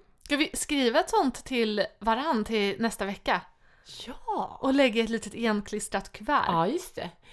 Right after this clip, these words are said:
Speaker 2: Men vi kan inte läsa upp det i podden
Speaker 1: Nej.
Speaker 2: förrän det i så fall har skett.
Speaker 1: Nej.
Speaker 2: Ja.
Speaker 1: Och jag tycker inte vi ska läsa upp det heller, för det här ska
Speaker 2: Nej.
Speaker 1: vara liksom bara för ens egen skull.
Speaker 2: Mm.
Speaker 1: Det ska bara vara, det ska bara, bara, bara vara till en
Speaker 2: Ja.
Speaker 1: själv.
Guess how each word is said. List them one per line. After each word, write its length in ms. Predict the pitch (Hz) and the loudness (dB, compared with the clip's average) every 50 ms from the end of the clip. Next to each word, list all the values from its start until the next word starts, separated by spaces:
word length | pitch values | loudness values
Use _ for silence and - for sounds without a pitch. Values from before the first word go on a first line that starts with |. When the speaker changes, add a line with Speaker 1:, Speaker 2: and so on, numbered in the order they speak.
| - 180 156 - | -20 -20 -8 -4
Speaker 2:
Men 120 | 190 202 | -2 0
vi 80 | 226 233 | 0 0
kan 180 | 233 254 262 247 | 2 2 2 2
inte 180 | 220 190 190 | 2 2 2
läsa 280 | 196 254 320 - - 247 | 2 2 2 0 0 -2
upp 220 | - - - - | -2 -4 -6 -4
det 80 | - 175 | -2 -2
i 40 | 156 | -2
podden 540 | 156 - 254 240 156 110 110 110 - 156 - | -2 -4 -6 -6 -6 -6 -6 -6 -8 -6 -4
Speaker 1:
Nej. 200 | 254 233 202 180 | -2 -2 0 2
Speaker 2:
förrän 260 | 190 185 175 170 170 | 2 2 2 2 2
det 340 | 170 160 156 151 151 151 - - - | 2 2 2 2 0 -2 -4 -8 -12
i 80 | - | -12
så 120 | 160 - 170 | -10 -10 -10
fall 220 | - - 143 147 143 | -6 -6 -6 -6 -6
har 460 | - 139 135 139 135 127 120 - - - - - | -6 -4 -2 -2 -2 -2 -4 -8 -12 -16 -20 -18
skett. 340 | - - - - - - - - _ _ _ - - - - - - | -12 -8 -8 -8 -8 -8 -12 -16 _ _ _ -20 -20 -20 -20 -8 -2
Speaker 1:
Nej. 600 | - 226 226 240 240 220 202 208 247 269 - - _ _ | 2 4 6 6 6 4 2 0 -2 -6 -10 -16 _ _
Speaker 2:
Ja. 240 | - 180 180 185 185 - - | -6 -6 -6 -6 -8 -6 0
Speaker 1:
Och 80 | - 269 | 0 0
jag 120 | 240 220 | 2 0
tycker 220 | - 233 - - | -2 -2 0 0
inte 160 | 392 392 381 262 | 0 0 0 -4
vi 60 | 269 | -6
ska 420 | - - - - - 349 370 427 | -6 -6 -6 -4 -2 0 0 2
läsa 280 | 453 415 349 285 - 254 | 4 2 2 2 0 -4
upp 100 | - - | -4 -2
det 80 | - | -2
heller, 200 | 226 269 294 - | -2 -2 -2 -2
för 80 | - 220 | -2 -2
det 60 | 233 | 0
här 60 | 254 285 | 0 0
ska 120 | 302 294 320 | 2 2 2
Speaker 2:
Nej. 100 | 370 302 | 6 8
Speaker 1:
vara 200 | 262 233 214 - - - _ | 8 8 6 6 0 -8 _
liksom 360 | - 254 240 - 262 233 226 - - - - | -4 -4 0 2 2 2 2 0 -4 -10 -10
bara 500 | - 214 202 - 311 302 277 247 226 220 | -8 -4 4 8 8 10 10 10 8 6
för 100 | 220 233 | 6 4
ens 160 | 233 226 - - | 2 0 0 -2
egen 340 | 240 240 208 190 214 254 | 0 0 0 0 0 -4
skull. 360 | 254 - - - 113 202 196 - | -6 -6 -6 -8 -8 -8 -8 -6
Speaker 2:
Mm. 320 | - 247 262 277 294 311 339 - - - - - _ _ - _ _ _ | -2 0 2 2 2 0 -2 -6 -12 -20 -20 -20 _ _ -20 _ _ _
Speaker 1:
Det 60 | - 247 | -18 -14
ska 180 | - - 330 | -8 -6 0
bara 160 | 277 294 254 | 2 4 4
vara, 260 | 233 233 226 226 - - | 6 6 4 4 2 -2
det 120 | - 240 - | -8 -14 -14
ska 180 | - - - 339 - | -10 -8 -8 -2 0
bara, 180 | 381 339 330 - - - | 0 0 0 -2 -4 -2
bara, 160 | 453 427 392 392 | -2 0 0 0
bara 120 | 370 285 | -2 -2
vara 140 | 226 202 190 - | -2 -4 -8 -10
till 100 | - - | -10 0
en 60 | - | 2
Speaker 2:
Ja. 100 | - - - | 2 2 2
Speaker 1:
själv. 120 | - - | 0 -4